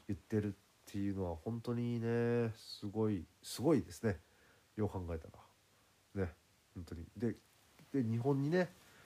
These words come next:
来たら、しばらくは帰れないだろうし、こんなね、コロナ真っ只中だからね。うん、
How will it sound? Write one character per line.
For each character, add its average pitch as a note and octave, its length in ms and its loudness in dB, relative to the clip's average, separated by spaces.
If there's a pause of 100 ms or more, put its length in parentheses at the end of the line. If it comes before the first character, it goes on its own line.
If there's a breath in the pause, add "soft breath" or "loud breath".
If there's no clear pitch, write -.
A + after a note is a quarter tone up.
(140 loud breath)
来 - 120 -18
た C3+ 100 6
ら、 F#2+ 180 4 (600)
し - 180 -10
ば A2+ 140 4
ら A2 100 4
く G2+ 500 -2
は G2+ 200 4
帰 G#2 280 2
れ G#2 80 2
な G2 140 2
い E2+ 80 0
だ E2+ 100 -4
ろ E2+ 120 -4
う F2 60 -4
し、 - 120 -12
こ - 140 -6
ん F2+ 100 -4
な F2 140 -4
ね、 F#2+ 280 -4
コ G2 120 -4
ロ F2+ 100 -2
ナ E2 160 -4 (340)
真 F2+ 80 -6
っ F2 60 -8 (300)
只 F2 240 -4
中 D#2+ 300 -8
だ - 120 -16
か - 140 -14 (180)
ら F2+ 60 -8
ね。 F#2+ 300 -4 (760 loud breath)
う F#2+ 40 -8
ん、 F2+ 460 -4